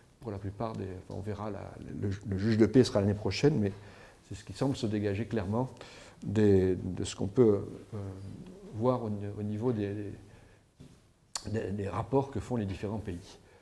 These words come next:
Il y a dans les, un dernier point que je voulais signaler en termes de, d'irréversibilité du système, c'est la, le côté, euh, euh, le, le rôle de l'océan. C'est-à-dire qu'on,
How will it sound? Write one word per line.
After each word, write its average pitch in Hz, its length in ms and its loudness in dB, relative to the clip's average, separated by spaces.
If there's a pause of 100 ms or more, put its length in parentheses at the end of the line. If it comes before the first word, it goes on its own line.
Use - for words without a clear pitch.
(840)
Il 131 60 4
y 139 40 12
a 156 140 12
dans 139 160 6
les, 110 680 4
un 120 60 -2
dernier 147 420 6
point 143 220 4
que 131 60 6
je 110 40 2
voulais 120 160 4
signaler 123 440 2
en 135 80 0
termes 113 380 0
de, 98 420 0 (600)
d'irréversibilité 135 1300 8
du 120 100 6
système, 160 560 8
c'est - 300 6
la, 104 340 6 (540)
le 113 160 6
côté, 131 420 6
euh, 101 320 4 (800)
euh, 98 640 0 (420)
le, 117 520 -6
le 117 100 4
rôle 147 220 10
de 131 80 10
l'océan. 127 520 6 (140)
C'est-à-dire 107 200 -6
qu'on, 98 180 -6